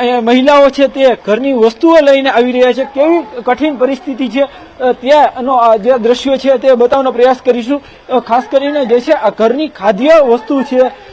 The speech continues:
તે, અ, લેવા, લેવા જવી પડતી હોય છે. આપણી સાથે, આપણે આ બેન સાથે પણ ક્યાંક વાત કરવાનો પ્રયાસ કરીશું. બેન, ખાસ કરીને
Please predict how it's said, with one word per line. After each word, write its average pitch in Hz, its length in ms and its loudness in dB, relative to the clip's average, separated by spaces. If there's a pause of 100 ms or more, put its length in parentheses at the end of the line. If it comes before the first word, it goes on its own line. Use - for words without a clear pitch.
(220)
તે, 277 80 0
અ, 240 420 2
લેવા, 262 460 4
લેવા 247 260 2
જવી 254 240 2
પડતી 254 260 -4
હોય 254 140 2
છે. 285 120 -2
આપણી 269 420 -4
સાથે, 262 280 0
આપણે 254 320 0
આ 247 120 2
બેન 247 240 -2
સાથે 254 280 0
પણ 254 200 -2
ક્યાંક 226 220 -2
વાત 220 200 0
કરવાનો 254 280 -2
પ્રયાસ 247 260 0 (100)
કરીશું. 269 420 -4 (460)
બેન, 277 280 2 (180)
ખાસ 247 260 2
કરીને 294 360 0